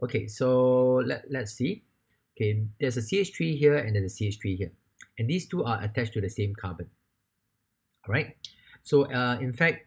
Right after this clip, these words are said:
any of these H's, any of them can be replaced with a B R,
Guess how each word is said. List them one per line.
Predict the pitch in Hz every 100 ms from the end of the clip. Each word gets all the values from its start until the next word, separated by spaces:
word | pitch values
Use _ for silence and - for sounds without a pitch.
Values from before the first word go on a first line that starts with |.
| -
any | 156 170 190
of | - 117 107
these | 127 127 117
H's, | 107 135 175 - - _
any | 131 147 156 160
of | 143 104
them | 110 156 208 _ _ _ _ -
can | 120 117
be | 113
replaced | 110 107 123 127 127 -
with | 101
a | 101 98 90 95
B | 123
R, | 113 113 196 -